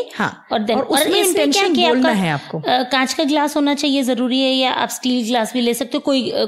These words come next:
Speaker 2: कोई मेटल में ले सकते हो?
Speaker 1: नहीं, ideally कांच के ग्लास में
Speaker 2: हाँ।
Speaker 1: ज्यादा जरूरी है, क्योंकि कांच के ग्लास में ना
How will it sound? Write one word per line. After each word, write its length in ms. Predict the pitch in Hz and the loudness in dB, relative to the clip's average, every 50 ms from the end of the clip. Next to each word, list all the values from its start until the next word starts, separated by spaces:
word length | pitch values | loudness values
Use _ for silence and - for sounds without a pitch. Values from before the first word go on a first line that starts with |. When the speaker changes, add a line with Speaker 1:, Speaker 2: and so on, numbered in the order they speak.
| - | -2
Speaker 2:
कोई 120 | - 269 269 | 0 0 2
मेटल 300 | 269 269 - - 262 247 | 2 0 0 0 0 0
में 120 | 247 247 | 0 0
ले 140 | 247 240 240 | 0 0 -2
सकते 280 | 240 254 247 247 - 269 | -2 -6 -6 -4 -2 -2
हो? 60 | 285 | 0
Speaker 1:
नहीं, 200 | 285 277 262 247 | 0 0 0 0
ideally 540 | - 226 240 262 247 311 330 349 370 349 - | 0 0 0 0 0 0 0 0 -2 -2 -2
कांच 260 | 269 233 226 220 - | -2 -2 -2 -2 -4
के 120 | - 294 | -4 -4
ग्लास 320 | 247 285 269 254 254 - 285 | -2 -2 0 -2 -2 -2 -2
में 80 | 294 | -2
Speaker 2:
हाँ। 40 | 247 | 0
Speaker 1:
ज्यादा 340 | 247 220 196 - 240 262 269 | 0 0 0 0 0 0 0
जरूरी 460 | 226 240 226 208 214 214 226 247 247 | 0 0 0 0 -2 -2 -2 -2 -2
है, 160 | 233 277 311 | -2 -2 -4
क्योंकि 380 | 311 - - 285 269 254 339 320 | -4 -4 -4 -4 -2 -2 -4 -6
कांच 340 | 320 - 240 214 208 - - | -4 -4 -4 -4 -4 -6 -6
के 140 | - 294 | -6 -4
ग्लास 320 | 254 262 262 254 240 247 277 | -2 -2 -2 -2 -2 -2 -2
में 100 | 269 277 | -2 0
ना 180 | 285 339 415 | 0 0 -2